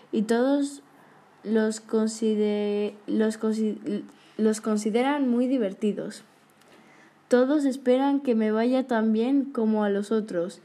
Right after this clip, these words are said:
pero si lo hago tampoco será gran cosa, porque ellos ya lo hicieron primero. Además,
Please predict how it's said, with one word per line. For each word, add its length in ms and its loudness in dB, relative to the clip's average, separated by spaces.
pero 320 4
si 320 0
lo 200 2
hago 420 0
tampoco 840 -2
será 680 0
gran 400 0
cosa, 540 -4
porque 560 -4
ellos 520 0
ya 300 2
lo 160 0
hicieron 560 0
primero. 600 -2
Además, 600 0